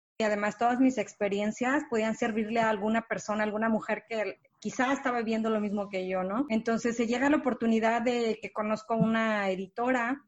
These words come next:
y, pues, m-, me animó también, hubo otras muchas cuestiones que sucedieron en el camino, ¿no? Eh, personas que me motivaban y me, me decían, ¿no? Que escribiera, que publicara lo que tenía escrito. Y, pues, nada, este, el año pasado por fin,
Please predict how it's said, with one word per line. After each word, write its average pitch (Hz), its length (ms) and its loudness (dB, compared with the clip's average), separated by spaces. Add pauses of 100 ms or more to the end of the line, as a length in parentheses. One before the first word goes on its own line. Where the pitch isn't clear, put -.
(100)
y, 233 800 0
pues, 233 220 -2
m-, 226 320 0
me 240 140 2
animó 269 640 4
también, 254 400 4
hubo 277 100 6
otras 302 220 2
muchas 320 340 2
cuestiones 302 400 2
que 277 100 4
sucedieron 226 540 0
en 220 160 4
el 185 140 -2
camino, 214 420 2
¿no? 214 320 0
Eh, 196 240 -2
personas 214 420 -2
que 226 120 -6
me 190 480 -2
motivaban 214 720 0
y 214 80 -2
me, 196 340 -2 (100)
me 220 140 0
decían, 220 440 2
¿no? 226 180 -2
Que 262 80 -6
escribiera, 226 580 -2
que - 80 -2
publicara 214 540 -2
lo 214 100 -6
que - 80 -18
tenía 196 260 -8
escrito. 226 500 -6 (540)
Y, 214 100 -6
pues, 220 160 -2
nada, 359 340 2
este, 294 640 4
el 226 140 2
año 269 240 4
pasado 254 420 2
por 233 140 -2
fin, 247 520 -2